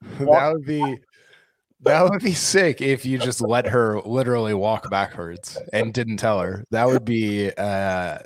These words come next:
Speaker 1: <laughs> that would be pretty savage.
Speaker 2: I was like, "No,
Speaker 1: I think
Speaker 2: we're gonna start at nine, then go eight, <laughs> seven, six."
Speaker 1: You know who I, you know who I think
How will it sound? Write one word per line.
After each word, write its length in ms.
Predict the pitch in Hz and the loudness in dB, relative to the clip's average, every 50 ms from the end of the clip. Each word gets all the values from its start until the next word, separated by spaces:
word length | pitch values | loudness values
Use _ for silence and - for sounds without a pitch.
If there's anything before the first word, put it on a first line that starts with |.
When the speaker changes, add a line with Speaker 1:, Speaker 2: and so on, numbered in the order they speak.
| - _ | -20 _
Speaker 1:
<laughs> 160 | _ _ - | _ _ -8
that 720 | 117 98 - - - - _ _ _ _ - - 131 131 135 | -6 -6 -6 -8 -10 -20 _ _ _ _ -10 -4 -2 -2 0
would 100 | 143 127 | 0 -2
be 120 | 131 127 | -2 -4
pretty 320 | 117 - 127 117 110 101 98 | -4 -2 -2 -2 -2 -2 -4
savage. 540 | - - 113 98 98 95 92 90 90 87 87 _ _ _ - - | -4 -4 -2 0 0 0 -2 -4 -6 -10 -14 _ _ _ -4 -4
Speaker 2:
I 40 | 165 | 0
was 100 | 156 170 | 0 0
like, 120 | 160 151 | 0 2
"No, 120 | 160 156 | 2 2
Speaker 1:
I 100 | 135 - | 2 2
think 140 | 165 - 160 151 | 2 0 -2 -2
Speaker 2:
we're 80 | 151 156 | -2 -2
gonna 40 | 156 | -4
start 200 | - - 165 165 165 | -2 0 2 2 2
at 100 | 160 151 | 2 2
nine, 460 | 160 160 156 156 160 160 160 160 151 | 4 4 6 6 4 4 2 0 -4
then 140 | 156 156 143 | -6 -4 -2
go 160 | 160 156 165 151 | -2 -2 -2 -4
eight, 280 | 151 143 143 147 143 _ | -8 -8 -8 -8 -8 _
<laughs> 20 | - | -10
seven, 500 | - 156 147 147 156 - - 170 170 143 | -6 -2 0 0 -2 -2 -6 -8 -8 -8
six." 560 | - - - 151 - 170 170 175 - - - 185 - _ - 180 | -10 -12 -6 -4 -4 -2 -2 -4 -8 -12 -20 -20 -20 _ -4 0
Speaker 1:
You 140 | 156 180 214 | 2 2 4
know 160 | 254 262 233 | 4 4 4
who 180 | 202 214 202 196 | 4 4 4 4
I, 100 | 185 - - | 2 2 -2
you 180 | 143 156 165 185 | -4 -2 -2 0
know 80 | 214 196 | 0 0
who 120 | 196 202 | 2 2
I 100 | 180 160 | 2 0
think 320 | 143 - 156 147 131 - | 0 -2 -4 -6 -6 -8